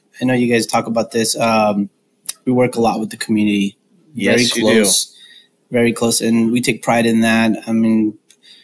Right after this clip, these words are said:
Speaker 1: we work with a lot of nonprofits, you know, Girls and Boys Club, Y M C A, all the local schools, churches, um, city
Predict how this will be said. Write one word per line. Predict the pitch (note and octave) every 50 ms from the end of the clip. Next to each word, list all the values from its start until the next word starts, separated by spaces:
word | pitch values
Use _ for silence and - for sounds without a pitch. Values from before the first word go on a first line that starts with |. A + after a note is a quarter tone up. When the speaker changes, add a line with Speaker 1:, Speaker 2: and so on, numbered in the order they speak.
| _ _ _ _ _ -
Speaker 1:
we | A#2+ A#2
work | A2+ A#2+ A#2+ - - A2+
with | A#2+ A#2 A2+ A2+ A2+ A2 - - - - - - -
a | - A#2
lot | A#2 A2+ A#2 A#2
of | A2 A2+
nonprofits, | G#2+ G#2 G2+ - C3+ B2+ B2 - - A#2 A2+ A2 - - - - - -
you | A2 A2
know, | G#2+ G#2+ G#2+
Girls | G2+ - A2+ A2+ A2+ G#2+ G#2+
and | G#2+ G2+
Boys | A2 A2+ A2 G#2+
Club, | - - - A2+ A2 G#2+ G2+ G2+
Y | G#2+ A2
M | A2 G#2+ A2
C | - - A#2 A2+ A2+ A2+ A2+ A2+ A2 A2 G#2+ G#2+ G#2+ G#2+ G#2+ G2+
A, | G2+
all | G#2+ G#2+
the | G2+ A2 A2
local | A2 A#2 A2+ G#2+ - G#2+ -
schools, | - - - - B2 A#2 A2+ A2+ A2+ A2+ A2 - -
churches, | - - A#2+ A#2+ G2+ - A2+ A#2 A#2 A2+ A2+ A2 G#2+ G#2 G#2 - - - G#2
um, | G#2 G#2 G#2+ G#2+ G#2 G2+ G2+ G#2 G#2 G2+ G2+ G#2 A#2 - _ _ _ _ _ _ _ _ _ -
city | - - - - B2+ A#2 A#2+ A#2+ A#2+ A#2+ A2+ A2 G#2